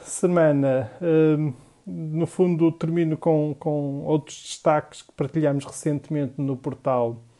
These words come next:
M G, M G Familiar.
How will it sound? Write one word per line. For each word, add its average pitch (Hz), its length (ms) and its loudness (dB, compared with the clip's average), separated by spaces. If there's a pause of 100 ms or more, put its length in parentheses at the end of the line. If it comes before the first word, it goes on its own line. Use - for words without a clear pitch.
(560)
M 156 280 0
G, 135 180 0 (260)
M 143 280 -2
G 131 120 -2
Familiar. 127 720 -2